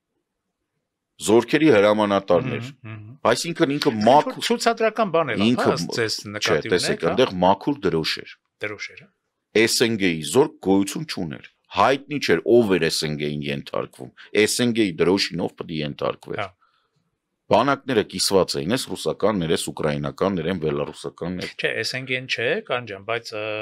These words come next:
Speaker 1: Շապաշնիկովի
Speaker 2: բոլոր դեպքերում
Speaker 1: պաշտոնը դա էր։
Speaker 2: Ռուսական գործոնը,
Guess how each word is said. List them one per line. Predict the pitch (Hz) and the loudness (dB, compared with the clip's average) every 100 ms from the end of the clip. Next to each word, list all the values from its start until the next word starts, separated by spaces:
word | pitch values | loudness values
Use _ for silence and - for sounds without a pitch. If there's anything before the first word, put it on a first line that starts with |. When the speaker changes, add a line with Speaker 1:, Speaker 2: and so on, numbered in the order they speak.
| 107 - - | -10 -10 -2
Speaker 1:
Շապաշնիկովի | - 113 117 123 156 110 | 6 6 6 2 2 4
Speaker 2:
բոլոր | 113 | 6
դեպքերում | 120 139 | 6 8
Speaker 1:
պաշտոնը | 113 110 117 117 104 | 6 6 2 2 4
դա | 101 95 | 6 6
էր։ | 73 - | 2 -6
Speaker 2:
Ռուսական | 113 - 135 156 151 | -12 -6 -6 -4 -6
գործոնը, | 113 113 - 110 123 | -8 -8 -6 -8 -6